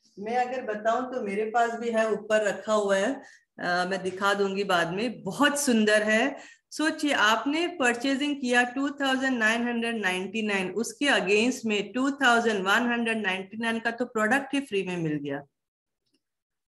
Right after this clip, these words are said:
तो कितना सस्ता पड़ता है आपको product। और हम सोचते हैं हम यहाँ से shopping क्यों करें,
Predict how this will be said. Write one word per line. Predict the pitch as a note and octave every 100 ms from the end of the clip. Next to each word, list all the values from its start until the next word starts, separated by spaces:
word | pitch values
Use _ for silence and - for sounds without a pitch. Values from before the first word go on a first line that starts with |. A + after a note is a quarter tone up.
| _
तो | D4+
कितना | - D#4+ E4 F4+ G4
सस्ता | G4 - C4+ - F#4 F4 F4
पड़ता | D#4 C#4
है | C#4+ C#4
आपको | C4 A#3+ - A#3+
product। | G#3+ G3+ F#3 E3+ E3+
और | A#3
हम | A3+ C4 D#4+
सोचते | D#4+ C#4 C#4 D4+
हैं | D4+
हम | D4 C#4+
यहाँ | C4+ B3 C4+
से | C#4 C#4+
shopping | C#4 A#3 A3+ C4 C4+ C4+
क्यों | B3 B3+ C#4
करें, | C#4 G#3+ B3 G#3 D3+